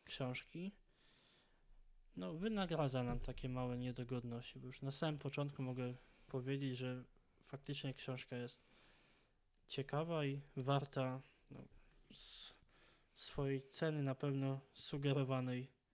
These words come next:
no, o wolucie. Scena detaliczna, czterdzieści dziewięć dziewięćdziesiąt. Myślę, że książka jest jak najbardziej warta tego, tych pieniędzy. Mm, co, o samym autorze, tak, zro-,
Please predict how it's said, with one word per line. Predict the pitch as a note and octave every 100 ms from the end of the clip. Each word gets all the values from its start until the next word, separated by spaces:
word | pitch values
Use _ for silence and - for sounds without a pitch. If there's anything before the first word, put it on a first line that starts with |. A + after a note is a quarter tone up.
| _ - - - _ _ _ - - -
no, | B2+ C3+
o | C#3+
wolucie. | C3+ C#3+ C#3+ C#3 B2
Scena | B2+ - D#3+ D3+
detaliczna, | B2+ B2 C#3+ F3 - C#3
czterdzieści | - C3+ C3 C3+ -
dziewięć | B2+ B2+ B2
dziewięćdziesiąt. | B2 A#2+ A#2+ C#3+ C#3 C3 - _ _ _ _
Myślę, | C#3 C#3 C#3+
że | B2 B2+
książka | - C3 -
jest | B2+ -
jak | C3+
najbardziej | C3+ B2 B2 B2+ B2 C3 - - - - -
warta | B2 B2 A#2+ -
tego, | A#2 A#2 A2 C#3 - - - - - -
tych | C3+ -
pieniędzy. | B2 A#2+ A2+ A#2+ - - - - - - - - - - - - - -
Mm, | B2 B2 B2 B2 - - - - - _
co, | - B2+ B2 - -
o | D3+
samym | - F#3+ F#3+
autorze, | F3 - C3 A#2+ B2+ -
tak, | - C3+ - - C#3+
zro-, | C3+ C#3+